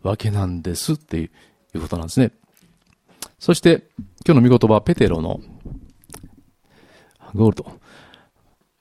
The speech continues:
第一の手紙、一章、十八節、十九節、まず読んでみたいと思います。ご承知のように、あなた方が、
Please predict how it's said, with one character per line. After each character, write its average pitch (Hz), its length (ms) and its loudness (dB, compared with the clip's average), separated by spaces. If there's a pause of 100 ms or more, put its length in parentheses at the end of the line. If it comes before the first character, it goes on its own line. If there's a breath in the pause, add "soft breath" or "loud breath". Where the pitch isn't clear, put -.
(240)
第 131 220 -2
一 - 160 -6
の 107 120 0
手 110 160 -2
紙、 101 360 0 (240)
一 165 100 -2
章、 - 340 -4 (1120 loud breath)
十 151 240 4
八 139 140 2
節、 - 460 -12 (1160 soft breath)
十 104 140 0
九 87 80 -4
節、 - 320 -8
ま 92 80 -2
ず 90 60 -6
読 90 120 -4
ん - 20 -6
で 95 80 -2
み 95 60 -2
た 92 120 -2
い 80 60 -4
と - 220 -6
思 95 180 -6
い 87 40 -10
ま 92 160 -14
す。 - 160 -20 (960 loud breath)
ご 165 140 6
承 196 100 6
知 180 140 4
の 170 100 6
よ 143 140 6
う 104 40 4
に、 110 240 4 (180)
あ 143 100 4
な 165 80 4
た 180 140 4
方 113 280 2
が、 - 320 0